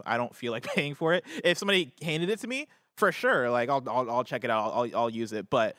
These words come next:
um, I also don't, like, what? I'm trying to think of the ki-, of the use case in terms of the kind of games I would use this for, and I feel like it's mainly people who are playing a lot of first-person shooters, and nowadays I'm not playing as many first-person shooters, and there's not a first-person shooter that's on the horizon,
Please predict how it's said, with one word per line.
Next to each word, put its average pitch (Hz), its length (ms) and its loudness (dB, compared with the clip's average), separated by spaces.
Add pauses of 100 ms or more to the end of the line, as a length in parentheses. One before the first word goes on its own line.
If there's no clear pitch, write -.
(280)
um, 104 640 2 (260)
I 170 60 6
also 196 220 0
don't, 175 220 0
like, 151 180 -4
what? 139 260 -4 (480)
I'm 180 60 -2
trying 240 160 6
to 214 40 -2
think 214 120 -2
of 185 60 2
the 165 60 4
ki-, 156 160 -6
of 160 120 2
the 147 80 0
use 135 220 -4
case 123 300 -8
in 120 80 -12
terms 117 260 -8
of 110 280 -4
the 131 100 -4
kind 143 200 -4
of 127 60 -6
games 123 280 -8
I 113 60 0
would 104 120 -4
use 110 160 -8
this 113 140 -12
for, 113 240 -2
and 117 140 -4
I 127 100 -2
feel 160 140 -4
like 143 100 0
it's 127 120 -10
mainly 120 280 -8
people 117 240 -10
who 117 60 -4
are 107 100 -4
playing 113 260 -8
a 117 40 -4
lot 117 140 0
of 117 60 -8
first-person 110 380 -8
shooters, 117 380 -8 (380)
and 110 480 -4 (320)
nowadays 151 460 2
I'm 151 80 -2
not 143 100 0
playing 139 200 -2
as 107 100 -8
many 113 320 -8
first-person 165 420 -4
shooters, 165 320 -4
and 120 80 -10
there's 117 140 -6
not 113 260 0
a 117 80 -2
first-person 117 540 -6
shooter 113 160 -4
that's 107 120 -4
on 107 120 -4
the 107 60 -4
horizon, 110 600 -6